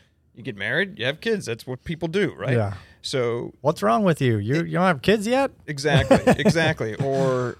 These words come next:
Speaker 1: or, uh, "So when are you guys gonna start having kids?" Or,
Speaker 2: Yeah.
Speaker 1: you know, um, people would ask us about adoption all the time. And those aren't bad questions. Someone said, "Well,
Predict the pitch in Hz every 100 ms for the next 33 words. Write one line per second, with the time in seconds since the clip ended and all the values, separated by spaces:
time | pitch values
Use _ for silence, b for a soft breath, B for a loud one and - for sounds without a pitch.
0 | - 139 127 127 123 117 113 - 180 160
1 | 190 233 220 226 233 220 226 233 233 220
2 | - 220 214 151 120 120 113 107 92 B
3 | B - 117 107 107 107 - 127 113 104
4 | 110 117 143 127 127 123 123 135 127 135
5 | 143 156 170 143 120 117 - 117 110 123
6 | 147 240 277 277 - 165 175 - 165 175
7 | - 113 98 - 135 135 127 131 117 120